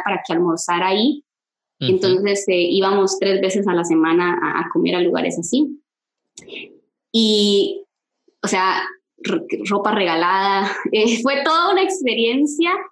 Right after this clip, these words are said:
Speaker 1: pero, man, yo te puedo decir que el Señor utilizó eso para realmente acercarme a Él. Hasta ese entonces,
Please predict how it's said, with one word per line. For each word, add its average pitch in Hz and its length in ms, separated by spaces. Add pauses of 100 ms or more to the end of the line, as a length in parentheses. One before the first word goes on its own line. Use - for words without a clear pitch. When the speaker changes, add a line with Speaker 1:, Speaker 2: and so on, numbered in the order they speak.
(540)
Speaker 1:
pero, 240 400
man, 277 400
yo 262 120
te 262 120
puedo 254 240
decir 240 520
que 233 380
el 202 240
Señor 202 760 (540)
utilizó 220 540
eso 233 360
para 185 340
realmente 226 960
acercarme 190 580
a 180 100
Él. 160 140
Hasta 220 360
ese 285 240
entonces, 349 920